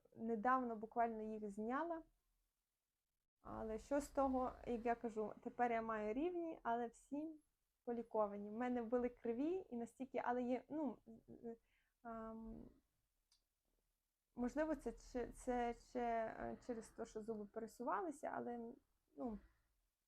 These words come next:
насправді не так, тому що цей зуб як стояв до брекетів, так і стоїть в такій самій позиції. Ем, але я вам скажу одне: все, що стається в нашому житті,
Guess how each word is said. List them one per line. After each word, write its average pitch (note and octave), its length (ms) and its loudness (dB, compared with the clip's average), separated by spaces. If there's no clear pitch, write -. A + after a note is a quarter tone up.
насправді A#3 500 -2
не A#3 140 -2
так, D#4 300 2
тому A#3 180 -6
що B3 120 -10
цей A#3+ 240 -2
зуб A#3 220 -2
як A3 160 -2
стояв B3 460 0
до A3 120 -4
брекетів, A#3 500 -2
так A3+ 220 0
і A3 60 -6
стоїть E4+ 340 0
в - 40 -16
такій A3+ 220 -8
самій A3 280 -4
позиції. G#3+ 520 -4
Ем, A3+ 560 -2
але B3 180 8
я C#4+ 100 6
вам D4 100 4
скажу C4+ 240 0
одне: A#3 320 4
все, D4+ 220 -2
що D4+ 160 -2
стається C#4 440 0
в B3 60 -4
нашому B3 400 -2
житті, D4+ 360 -2